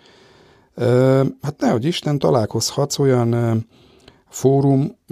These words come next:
vagy Facebookos, vagy más, ö, posztokkal találatként, ahol jót vagy rosszat, ö, írnak róla. Tehát a Google az nagyon gyakran fog kidobni, ö, az igazságot,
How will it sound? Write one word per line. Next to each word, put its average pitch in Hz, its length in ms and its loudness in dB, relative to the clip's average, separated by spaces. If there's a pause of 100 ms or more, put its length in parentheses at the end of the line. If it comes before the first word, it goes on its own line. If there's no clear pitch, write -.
vagy 104 280 0
Facebookos, 127 640 0
vagy 107 180 -4
más, 143 540 0
ö, 104 240 -4 (160)
posztokkal 135 720 0
találatként, 123 880 -2
ahol 131 440 0
jót 135 460 0
vagy 127 260 0
rosszat, 120 500 -2
ö, 113 220 -2
írnak 113 420 -4
róla. 98 360 -4 (480)
Tehát 104 220 -6
a 117 60 0
Google 156 400 2
az 151 80 4
nagyon 151 340 2
gyakran 110 520 0
fog - 320 -2
kidobni, 120 600 -2 (480)
ö, 120 400 2 (100)
az 110 160 -2
igazságot, 104 800 0